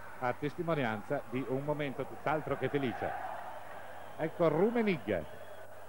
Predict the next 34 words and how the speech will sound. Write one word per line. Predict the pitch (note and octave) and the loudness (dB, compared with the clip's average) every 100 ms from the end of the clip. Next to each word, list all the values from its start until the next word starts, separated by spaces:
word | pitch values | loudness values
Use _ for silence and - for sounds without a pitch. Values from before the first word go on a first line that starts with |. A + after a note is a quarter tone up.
| - - - | -10 -10 -10
buona | - E3 C4+ B3+ | 2 6 6 6
la | F#3+ | 4
finta | - G3 F3 | 2 0 2
di | E3+ | 4
Rummenigge, | F3 F#3+ F#3+ D#3+ F#3 | 4 2 0 2 2
converge, | G3 A3 G3 E3+ C3+ D#3+ F3+ | 2 2 6 6 6 2 2
cerca | G#3 G#3 A3 | 4 4 2
una | G3 | 2
soluzione, | F#3+ G3+ G3 G3 F#3+ D#3+ E3 - | 2 4 4 6 6 6 2 4
tocca | A#3 - G#3+ | 4 4 0
fuori, | - B3 A#3+ A#3 B3+ | 6 8 8 8 8
arriva | C4+ D#4 E4+ E4 D#4 C4+ A#3+ | 8 8 10 10 10 8 6
per | C4 A#3+ | 8 8
il, | A#3 A3+ A3+ | 10 10 10
eh, | A3 G#3+ G#3 | 12 12 10
sinistro | F#3 B3 B3 G#3+ - G#3+ F#3+ F3+ | 8 4 6 4 6 8 10 8
di | F#3 | 6
Sch-, | F#3 - - - - - - - | 0 0 -6 -8 -8 -8 -8 -4
di | D#3+ F#3+ F3+ F3 E3 D#3 D3 | 4 4 6 2 2 0 2
prima | A#3+ C4 A#3 | 2 6 4
intenzione, | F#3 G#3 - A#3 G3+ | 6 2 6 6 8
violentissimo | F3 A3+ G3+ D#3+ A3+ - F3 | 6 6 6 4 0 2 4
Schulz, | E3 - B3 F3 - G#3+ | 4 8 10 10 6 2
la | F#3+ E3 | 4 4
palla | A#3+ A#3+ A3+ F3 | 4 6 6 6
è | E3 | 6
di | E3 | 6
poco | A3+ B3 - | 8 8 8
sul | G3+ G3 | 6 6
fondo, | - B2+ G#2 G2+ | 6 4 6 6
buona | F3+ A#3 | 6 6
azione | G#3 G3+ F#3 | 4 6 8
del | E3 | 8
Borussia. | C#3+ B2 F#2 - D2+ - | 8 6 6 0 -6 -6